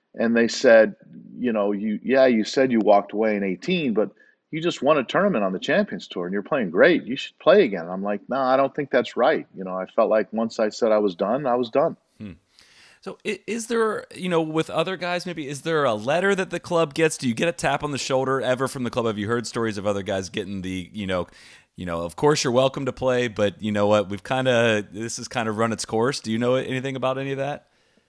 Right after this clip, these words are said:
Speaker 1: No, I've heard rumors of that. I, I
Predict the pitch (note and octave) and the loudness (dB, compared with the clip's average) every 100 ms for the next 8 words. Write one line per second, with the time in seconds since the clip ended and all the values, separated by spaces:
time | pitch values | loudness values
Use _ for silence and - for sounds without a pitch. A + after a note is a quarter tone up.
0 | - D3 D3+ D3+ C#3+ C#3 D3 D3+ D#3+ A2 | -14 -8 2 8 8 8 8 8 6 6
1 | C3+ B2 G2 F#2+ E2+ F2 F#2 - F#2 G#2+ | 4 4 2 0 0 2 2 0 -2 -4
2 | - A2 A2+ | 2 2 0